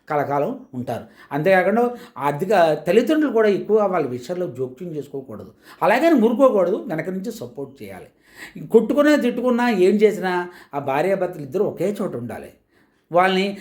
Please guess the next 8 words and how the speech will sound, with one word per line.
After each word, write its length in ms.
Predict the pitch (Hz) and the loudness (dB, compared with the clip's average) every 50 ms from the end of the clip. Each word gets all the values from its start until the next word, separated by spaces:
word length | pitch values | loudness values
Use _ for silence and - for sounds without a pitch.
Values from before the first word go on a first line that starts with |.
| - - | -4 0
ఆ, 360 | 190 190 180 180 175 170 175 175 | 2 4 4 4 4 4 2 0
ఇక్కడికి 300 | 175 - 214 202 196 208 | 0 0 0 2 2 2
అక్కడికి 340 | 202 190 - 170 165 175 220 | 2 0 -2 -4 -4 -4 -6
పంపించకూడదు, 560 | 220 - 143 135 151 170 160 - 131 123 123 | -4 -4 -6 -6 -6 -8 -8 -10 -10 -8 -10
ఇద్దరిని 280 | 107 104 147 165 220 240 | -8 -6 -4 -4 -4 -4
ఒకే 180 | 185 131 156 | -4 -4 -4
చోట 180 | 147 143 135 127 | -4 -4 -6 -6
ఉండాలి. 300 | 127 123 104 104 113 | -8 -10 -10 -12 -12